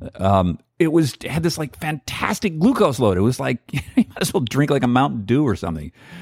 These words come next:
So be careful of that. Um, I, you know, I think eating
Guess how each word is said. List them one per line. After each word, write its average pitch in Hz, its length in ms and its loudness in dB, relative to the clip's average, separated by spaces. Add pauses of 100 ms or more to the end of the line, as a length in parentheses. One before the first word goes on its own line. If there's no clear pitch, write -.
(500)
So 147 480 0 (180)
be 190 220 2
careful 143 460 2
of 101 80 0
that. 76 400 0 (880)
Um, 98 560 -4 (180)
I, 104 240 -4
you 131 140 0
know, 127 260 4
I 113 120 0
think 131 420 0 (240)
eating 123 420 0